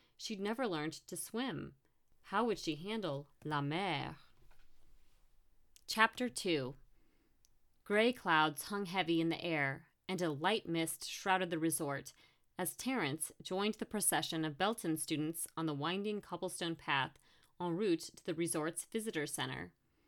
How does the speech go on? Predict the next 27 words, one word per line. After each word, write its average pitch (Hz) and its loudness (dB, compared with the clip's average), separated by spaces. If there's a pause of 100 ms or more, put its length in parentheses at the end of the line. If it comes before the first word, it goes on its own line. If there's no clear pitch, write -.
(200)
The - 0
effects 220 0
of 180 0
the 160 -2
coffee 214 0
he'd 165 -6
grabbed 156 4
from - -4
the 160 0
hotel 170 0
cafe 165 0
after 156 -4
rehearsal 165 -4
were 139 -6
kicking 170 -6
in. 139 -4 (600)
He 226 -2
needed 185 2
the 151 0
extra 156 -2
burst 160 -2
of 170 -4
energy 156 -2
on 143 -4
this 139 -6
dreary 151 0
day. 139 -4